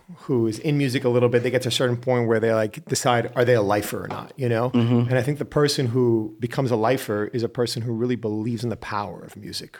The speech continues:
Speaker 1: right?
Speaker 2: Yeah.
Speaker 1: Like what you're saying, right? So what's, what's so special about music? I mean, there's a lot of art, but music is, like, the most democratic of all arts, right? Think about it. You, you, you have an idea in your head. It's almost like synesthesia, right? You have, like, you hear these things in your head,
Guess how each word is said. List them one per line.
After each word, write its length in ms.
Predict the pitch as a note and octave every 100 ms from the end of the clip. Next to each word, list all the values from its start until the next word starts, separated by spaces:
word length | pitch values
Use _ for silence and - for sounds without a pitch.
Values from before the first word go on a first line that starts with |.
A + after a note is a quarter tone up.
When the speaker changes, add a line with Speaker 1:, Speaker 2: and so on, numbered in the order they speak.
| -
Speaker 1:
right? 280 | C3 B2+ B2+
Speaker 2:
Yeah. 60 | - -
Speaker 1:
Like 140 | A2+
what 140 | A#2 G#2
you're 160 | A2
saying, 320 | - A2+ G#2 - - - B2+
right? 260 | B2 B2+
So 100 | -
what's, 280 | B2+ D3 D3+
what's 200 | C#3+ D3
so 60 | C#3+
special 240 | - B2+
about 160 | C#3 A2+
music? 320 | G#2+ F#2+ G2+
I 20 |
mean, 60 | B2
there's 140 | B2
a 40 |
lot 200 | B2 A#2+
of 100 | A#2
art, 260 | G#2+ F2+ - - - _
but 120 | C3
music 360 | A#2+ C#3 C#3+ D#3
is, 100 | B2
like, 180 | B2 A2+
the 100 | B2
most 260 | A2+ G#2+
democratic 600 | A2+ G2 - E2+ D#2 - -
of 80 | G#2+
all 160 | F2+ D#2
arts, 260 | E2+ -
right? 220 | A2 G#2 - A#2+
Think 220 | - C3
about 220 | - G#2 F#2
it. 60 |
You, 260 | G#2 G#2 A#2 - _
you, 160 | - G#2+
you 220 | - A#2
have 200 | A2 B2+
an 60 | C3+
idea 480 | A2 A#2 A#2+ B2 C3
in 80 | B2+
your 140 | G2+
head. 200 | A2 A#2
It's 140 | G#2+ A2
almost 220 | A2+ A2+
like 80 | A#2+
synesthesia, 680 | B2 G2+ - A#2+ A2 F#2+
right? 120 | G#2+
You 80 | A#2+
have, 100 | A2+
like, 180 | A#2+ A2
you 140 | A#2
hear 220 | G#2 D3 C3+
these 220 | A#2+ - - _
things 280 | - D#3+ D3
in 60 |
your 120 | D3+
head, 500 | G#2+ C#3+ C#3+ C3+ C3+